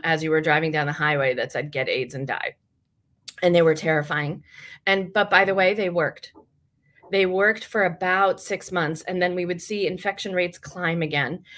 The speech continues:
And so this was really challenging because as marketers, when we find something that works, what do we do? We double down on it.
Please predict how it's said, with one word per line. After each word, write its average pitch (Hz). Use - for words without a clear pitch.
And 220
so 240
this 254
was 240
really 226
challenging 220
because 180
as 196
marketers, 196
when 185
we 180
find 208
something 190
that 175
works, 196
what 190
do 180
we 180
do? 185
We 185
double 180
down 170
on 120
it. -